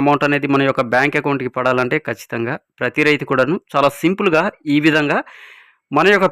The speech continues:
పేరు అనేది అర్హుల జాబితాలోని ఉందా లేదనేది చాలా నీట్‌గా మనమైతే చెక్ చేసుకోవచ్చును. దాని కొరకై మన మొబైల్లోని ఇంటర్నెట్ అనేది on చేసుకుని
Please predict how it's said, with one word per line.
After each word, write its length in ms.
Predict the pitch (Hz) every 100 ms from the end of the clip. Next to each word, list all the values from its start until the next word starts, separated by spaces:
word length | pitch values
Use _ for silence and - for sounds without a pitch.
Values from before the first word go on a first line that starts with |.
| 180
పేరు 220 | 202 220
అనేది 260 | 214 180 214 208
అర్హుల 260 | 175 175 180
జాబితాలోని 600 | 170 165 160 165 160 156 151 143
ఉందా 180 | 170 175
లేదనేది 500 | 165 151 147 143 233 - -
చాలా 200 | 135 131 123
నీట్‌గా 320 | 185 196 180
మనమైతే 340 | 160 135 127 151 -
చెక్ 160 | 123 -
చేసుకోవచ్చును. 540 | 113 - 117 - 165 214 151
దాని 200 | 123 120
కొరకై 240 | 120 120 190 - _ 131
మన 120 | 156
మొబైల్లోని 580 | 170 147 156 143 131 160 - _ -
ఇంటర్నెట్ 360 | 135 151 147
అనేది 260 | 143 139 131
on 180 | 127 123 123
చేసుకుని 340 | 120 135 180